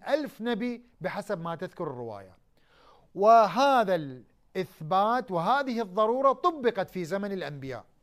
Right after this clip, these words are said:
فكان الأنبياء هم الأمناء، وكان بعض الأوصياء بين الأنبياء هم الأمناء ل-، آه، للشريعة، فكانوا مصداقا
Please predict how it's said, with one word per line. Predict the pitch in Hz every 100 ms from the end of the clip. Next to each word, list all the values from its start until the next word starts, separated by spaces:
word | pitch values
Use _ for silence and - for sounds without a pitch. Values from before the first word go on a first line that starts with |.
| _ _ -
فكان | 170 214 220 202
الأنبياء | 180 165 170 156 165 202 247 240 _ _ _ -
هم | 226 277 247
الأمناء، | 220 - 160 156 156 151 - _ _ -
وكان | 160 175 233 233 208 170
بعض | 220 180 170
الأوصياء | 175 160 175 160 - 180 196 160 - _ _ 131
بين | 190 311 277
الأنبياء | 240 214 190 180 170 175 185 208 - _ _ -
هم | 254 311 277
الأمناء | 233 202 190 190 208 214 208 220 226 - _ 156
ل-، | 185 196 196 202 _ _ -
آه، | 147 147 147 139 135 120 113 110 104 120
للشريعة، | 147 214 - 190 151 131 101 - _
فكانوا | - 175 226 220 196 165
مصداقا | 160 147 123 180 220 233 226 247 262